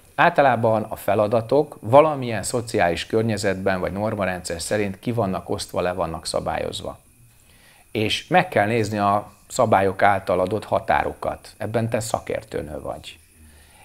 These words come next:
És, ö, az illetékességi köröknél is ez van.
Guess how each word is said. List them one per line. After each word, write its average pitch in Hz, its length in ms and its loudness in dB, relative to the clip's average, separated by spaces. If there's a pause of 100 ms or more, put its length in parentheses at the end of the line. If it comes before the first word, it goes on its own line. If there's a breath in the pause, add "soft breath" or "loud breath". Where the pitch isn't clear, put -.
(180 soft breath)
És, 110 360 0
ö, 120 240 6 (120)
az 120 140 -2
illetékességi 113 720 4
köröknél 104 640 0
is 90 140 -4
ez 87 280 0
van. 67 280 -4